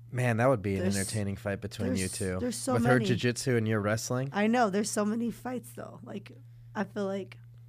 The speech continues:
Speaker 2: there's not a shortage of people to fight.
Speaker 1: No.
Speaker 2: And they all, like, I really do wanna fight.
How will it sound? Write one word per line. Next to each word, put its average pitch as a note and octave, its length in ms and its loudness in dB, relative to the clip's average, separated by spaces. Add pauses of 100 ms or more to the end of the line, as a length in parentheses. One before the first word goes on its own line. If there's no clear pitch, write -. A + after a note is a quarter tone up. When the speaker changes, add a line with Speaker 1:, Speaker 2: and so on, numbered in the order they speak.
(380)
Speaker 2:
there's F3+ 260 -2
not F#3+ 180 -2
a G3 60 -6
shortage G3 380 -10
of G3 100 -10
people - 280 -12
to - 100 -14
fight. G#3 300 -14 (440)
Speaker 1:
No. A2+ 200 -10 (180)
Speaker 2:
And G#3+ 180 4
they G#3+ 80 4
all, F#3+ 400 -4 (160)
like, F#3 400 -4 (1000)
I G#3 180 0
really C4+ 240 2
do G#3 200 -4
wanna F3 200 -6
fight. D#3+ 280 -12